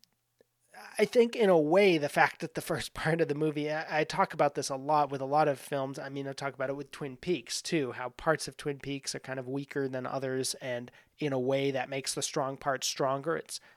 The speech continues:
a little bit of a perverse idea. I see this with Magnificent Ambersons as well, the Orson Welles film, where, uh, the later parts of the film were taken away from him,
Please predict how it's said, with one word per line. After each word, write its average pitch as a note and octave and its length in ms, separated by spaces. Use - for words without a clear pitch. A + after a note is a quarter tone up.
a F#3 40
little G3 140
bit E3 120
of D#3 100
a D3 40
perverse C#3 520
idea. C3 360
I C#3 60
see D3 200
this C#3 200
with C3+ 160
Magnificent C#3 580
Ambersons C3 520
as A#2+ 140
well, B2+ 180
the B2+ 120
Orson C3+ 300
Welles C3+ 300
film, - 300
where, - 180
uh, B2 160
the C#3+ 300
later D#3 500
parts D3 380
of B2+ 120
the C3 80
film D3 560
were C#3 120
taken D#3+ 360
away C#3+ 280
from C3+ 240
him, C3+ 480